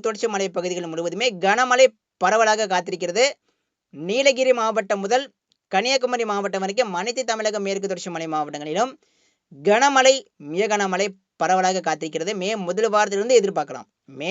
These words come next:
முதல் வாரத்திலிருந்து மழை தான் இனிமே. மதுரை, தேனி, விருதுநகர் மாவட்டம்,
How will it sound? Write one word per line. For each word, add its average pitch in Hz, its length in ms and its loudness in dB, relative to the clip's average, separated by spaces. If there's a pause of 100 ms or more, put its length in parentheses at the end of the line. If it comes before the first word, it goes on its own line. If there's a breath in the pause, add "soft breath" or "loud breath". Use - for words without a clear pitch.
முதல் 202 380 -2
வாரத்திலிருந்து 208 460 0
மழை 185 160 2
தான் 180 180 0
இனிமே. 156 140 -12 (2500)
மதுரை, 226 480 4 (840)
தேனி, 240 400 6 (480)
விருதுநகர் 220 580 -2
மாவட்டம், 185 480 -4